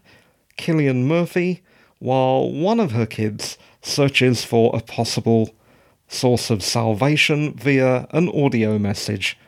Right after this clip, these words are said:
on the radio. My problem with this is the message itself. Why bother playing Beyond the Sea when you can just record a message saying,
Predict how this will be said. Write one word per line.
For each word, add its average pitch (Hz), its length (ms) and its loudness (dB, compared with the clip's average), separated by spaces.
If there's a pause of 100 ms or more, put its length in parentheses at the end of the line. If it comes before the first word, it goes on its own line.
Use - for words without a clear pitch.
(100)
on 120 160 0
the 120 100 2
radio. 101 560 0 (1300)
My 151 280 0
problem 170 500 0
with 160 140 2
this 175 420 0 (680)
is 147 480 2
the 147 80 0
message 147 380 0
itself. 196 760 0 (440)
Why 175 440 2
bother 147 580 2 (120)
playing 139 540 2 (160)
Beyond 127 340 2
the 113 60 0
Sea 185 500 -2 (300)
when 156 400 2
you 220 180 0
can 202 160 2
just 196 300 0
record 190 440 0
a - 80 0
message 170 520 0
saying, 147 480 0